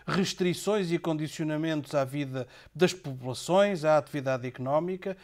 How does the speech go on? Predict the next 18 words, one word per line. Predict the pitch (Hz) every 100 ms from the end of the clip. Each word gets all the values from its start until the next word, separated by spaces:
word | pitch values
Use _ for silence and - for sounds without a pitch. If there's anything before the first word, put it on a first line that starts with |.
| -
nem | 160 190 214
que | -
se | -
consolidem | - 240 220 - 170 156 156 165 160
de | -
forma | 165 143 147
mais | 147 165 147
ou | 156
menos | 151 147 135
definitiva | - - 151 143 160 160 170 170 - - -
quaisquer | 160 - - 160 - -
tipo | 220 180 -
de | 135
limitações | 156 156 151 143 - 147 135
aos | 185 165
direitos, | 151 151 165 185 - -
em | 185
particular | - 147 139 - 139 143